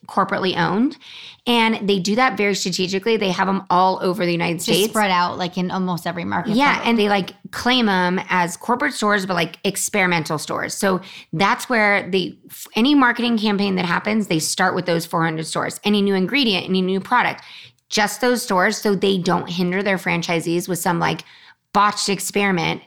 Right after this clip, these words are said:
Speaker 1: that's, like, not the franchisee's
Speaker 2: Yeah.
Speaker 1: fault, which I think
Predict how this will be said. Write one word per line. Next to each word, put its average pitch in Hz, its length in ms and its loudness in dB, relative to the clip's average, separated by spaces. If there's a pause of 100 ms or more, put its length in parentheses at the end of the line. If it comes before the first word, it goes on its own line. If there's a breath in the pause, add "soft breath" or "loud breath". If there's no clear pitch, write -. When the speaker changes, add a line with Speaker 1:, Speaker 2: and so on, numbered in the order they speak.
Speaker 1:
that's, 180 280 0
like, 175 300 0 (560 loud breath)
not 214 200 2
the 202 60 0
franchisee's 190 800 0
Speaker 2:
Yeah. 196 220 2
Speaker 1:
fault, 262 280 2
which 226 200 -2
I 277 80 0
think 453 200 2